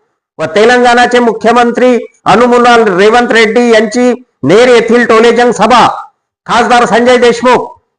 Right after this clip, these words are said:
जिल्हा प्रमुख प्रवीण शिंदे व स्वतः माणिकराव ठाकरे यांच्या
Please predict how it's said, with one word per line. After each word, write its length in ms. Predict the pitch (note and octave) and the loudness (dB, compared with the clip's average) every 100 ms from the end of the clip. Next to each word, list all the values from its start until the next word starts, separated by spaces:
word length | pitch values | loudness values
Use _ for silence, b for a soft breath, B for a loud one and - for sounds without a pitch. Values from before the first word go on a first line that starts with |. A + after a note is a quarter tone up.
| _ | _
जिल्हा 340 | B2+ G#3+ A#3+ A#3+ A#3+ - - _ _ - | -4 0 2 0 -2 -8 -20 _ _ -6
प्रमुख 260 | G#3+ A#3 | -2 0
प्रवीण 380 | A3+ A3 G#3 B3 | -2 -2 0 0
शिंदे 500 | A#3+ A#3 B3 A3 - E3 | 0 0 2 0 -2 -4
व 80 | |
स्वतः 320 | F#3 G#3 A3 A#3+ | -2 -2 0 0
माणिकराव 480 | G#3+ G#3+ A#3 A#3+ | 0 0 0 0
ठाकरे 400 | A#3+ F#3 G#3 A#3+ | 0 -2 0 2
यांच्या 420 | A3+ A#3 A#3 B3 | 2 0 0 0